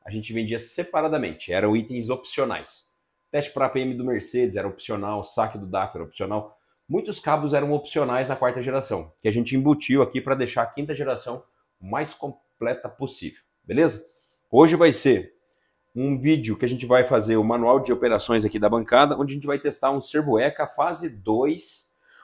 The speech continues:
usando a tecnologia X eca da X Módulos, ok? Esse foi uma parceria que a gente incrementou aqui na bancada pra dar, deixar um diferencial, um item a mais aqui pra que a gente possa entregar um pouquinho mais de tecnologia.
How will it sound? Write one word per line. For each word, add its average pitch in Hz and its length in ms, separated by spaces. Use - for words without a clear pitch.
usando 131 480
a 135 60
tecnologia 135 580
X 147 320
eca 135 420
da 107 140
X 151 240
Módulos, 117 640
ok? 156 420
Esse 101 280
foi 131 120
uma 131 140
parceria 117 340
que 110 60
a 110 40
gente 110 180
incrementou 113 420
aqui 98 140
na 104 80
bancada 143 480
pra 117 100
dar, 123 200
deixar 123 320
um 131 60
diferencial, 127 800
um 131 260
item 165 320
a 170 80
mais 131 480
aqui 120 420
pra 110 120
que 117 80
a 113 40
gente 113 220
possa 104 500
entregar 104 300
um 107 80
pouquinho 104 320
mais 95 260
de 95 120
tecnologia. 104 600